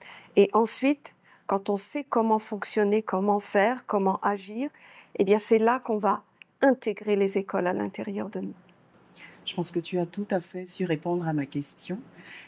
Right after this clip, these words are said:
Speaker 2: euh, parce que j'ai entendu que tu as relevé parfaitement la subtilité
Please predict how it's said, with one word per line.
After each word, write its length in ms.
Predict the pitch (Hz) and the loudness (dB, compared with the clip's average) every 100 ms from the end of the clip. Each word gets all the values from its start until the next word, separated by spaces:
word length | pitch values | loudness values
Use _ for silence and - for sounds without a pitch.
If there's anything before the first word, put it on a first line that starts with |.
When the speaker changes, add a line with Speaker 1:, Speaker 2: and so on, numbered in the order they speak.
| _ | _
Speaker 2:
euh, 640 | 151 147 143 139 139 139 139 | 0 0 0 -4 -8 -12 -8
parce 180 | 147 143 | -6 -4
que 100 | - | 0
j'ai 180 | 170 180 | 0 2
entendu 580 | 165 151 170 165 156 208 | 0 0 0 -2 -2 -4
que 100 | 185 | -4
tu 200 | 175 175 | -2 -2
as 60 | |
relevé 460 | 160 180 175 165 185 | 0 0 2 2 2
parfaitement 580 | 190 185 - 196 190 190 | 2 -4 -6 -14 -4 -2
la 160 | 175 | 0
subtilité 1000 | 160 - - 220 - - 180 175 - 196 | -2 -8 -6 -8 -6 -8 -6 -4 -4 -4